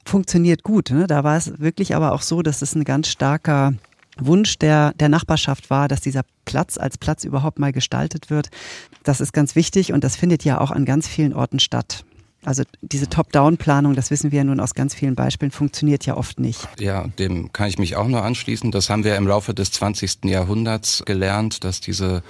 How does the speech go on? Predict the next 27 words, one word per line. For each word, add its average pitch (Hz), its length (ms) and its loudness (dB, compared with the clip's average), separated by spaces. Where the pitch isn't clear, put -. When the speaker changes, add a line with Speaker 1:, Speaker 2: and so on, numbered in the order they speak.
Speaker 2:
Zwangsbeglückung 104 1120 0
der 92 360 0
Gesellschaft 98 800 0
durch 95 160 -2
vermeintlich 98 560 0
allwissende 98 840 2
Architekten 101 880 -2
und 101 160 0
Stadtplaner 98 600 0
überhaupt 98 440 -2
nicht 104 160 -2
funktioniert. 104 680 -2
Man 101 380 0
kann 98 560 -2
sehr 95 220 2
glücklich 110 400 0
sein, 107 260 2
wenn 101 160 2
die 98 80 4
Initiative 98 640 0
aus 113 220 0
der 113 80 2
Bürgerschaft 104 580 2
kommt. 127 340 -2
Das 98 120 -6
ist 104 160 -6
natürlich 101 420 -4